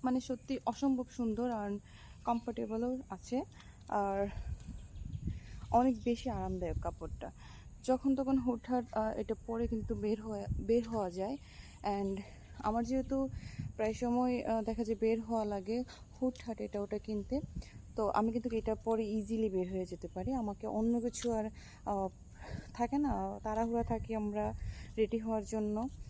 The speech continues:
তো তখন আমাকে আর তাড়াহুড়া করে রেডি হতে হয় না। আমি just এটা পরে নিকাবটা লাগিয়ে দেন আমি বাইরে চলে যাই, আর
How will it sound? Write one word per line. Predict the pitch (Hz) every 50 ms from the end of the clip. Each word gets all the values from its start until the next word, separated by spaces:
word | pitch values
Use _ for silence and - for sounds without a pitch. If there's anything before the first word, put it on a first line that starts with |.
| - - - - - - -
তো | 220 220
তখন | - 262 269 269 294 302 285
আমাকে | 269 254 254 254 254 254 240 - 262
আর | 254 247 240
তাড়াহুড়া | 233 240 233 240 240 247 247 247 233
করে | - 240 240 233
রেডি | 226 240 220 247
হতে | 240 220 214 -
হয় | 190 185 180
না। | 190 196
আমি | 208 214 226 220
just | 269 262 - 277
এটা | 254 277
পরে | 262 - 330 427 523 440
নিকাবটা | 285 226 214 - 214 196 - - - 202 202 - - - - - - - - - -
লাগিয়ে | 220 214 202 196 196 214 202
দেন | 185 196 196 190 -
আমি | - 196 196 190
বাইরে | 180 190 190 202 202 196
চলে | 185 - 202 185 180 170
যাই, | 175 175 208 240 - - - - - - - - -
আর | 196 190 185 185 185